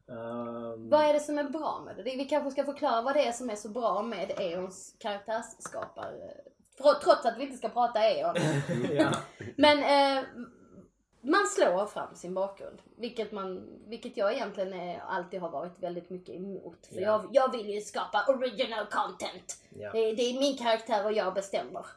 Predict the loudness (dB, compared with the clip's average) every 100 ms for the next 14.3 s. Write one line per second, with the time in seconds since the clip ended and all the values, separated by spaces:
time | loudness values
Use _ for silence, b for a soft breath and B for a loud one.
0 | _ -12 -12 -14 b b b b _ -4
1 | 2 2 2 -4 -8 -2 2 4 2 0
2 | 0 0 0 0 -2 -4 -8 _ _ -16
3 | -8 0 2 4 2 0 -4 -4 -2 -4
4 | -6 -14 _ _ _ _ _ -20 _ _
5 | -6 -4 -4 -2 2 2 2 -2 -2 -4
6 | -6 -12 0 4 4 4 -2 -6 -6 -6
7 | -6 -8 -8 -10 -10 -12 -8 -8 -10 -16
8 | -14 -10 -10 -6 -4 -4 -2 -2 -2 2
9 | 2 2 -6 -16 -10 -10 -8 -10 -6 -8
10 | -10 -10 -6 -6 -6 -10 -12 -16 -20 _
11 | B B -20 -8 -4 -2 -2 -2 -4 -4
12 | -6 -8 -12 -14 -8 -8 -10 _ -14 -10
13 | -8 -8 -6 0 0 2 2 0 -2 -6
14 | -12 -14